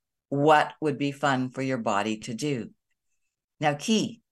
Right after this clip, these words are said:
what would be fun for your body to do? I'm not asking my mind, and I'm encouraging you to not ask your mind either. Until we work through all of those belief systems that are very firmly in place,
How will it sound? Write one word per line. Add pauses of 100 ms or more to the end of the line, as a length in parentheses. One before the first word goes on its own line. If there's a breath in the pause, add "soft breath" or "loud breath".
(520)
what
would
be
fun
for
your
body
to
do?
I'm
not
asking
my
mind,
and
I'm (320)
encouraging
you (200 loud breath)
to
not
ask
your
mind
either. (600)
Until
we
work
through (220)
all
of
those (920)
belief
systems
that
are
very
firmly
in
place,